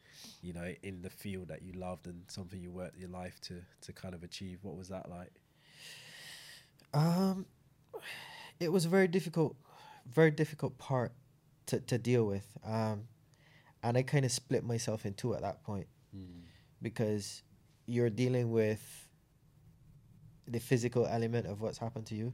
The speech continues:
Speaker 1: Yeah.
Speaker 2: getting yourself up and moving again, which they had said to, to our families, you know, "Don't treat them like, like disabled people.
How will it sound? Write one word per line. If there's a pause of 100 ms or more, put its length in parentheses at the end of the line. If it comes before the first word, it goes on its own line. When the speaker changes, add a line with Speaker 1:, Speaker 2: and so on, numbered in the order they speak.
(160)
Speaker 1:
Yeah. (500)
Speaker 2:
getting
yourself
up (240)
and
moving
again, (200)
which (380)
they
had
said
to,
to
our
families,
you
know, (440)
"Don't
treat
them
like, (100)
like (300)
disabled
people.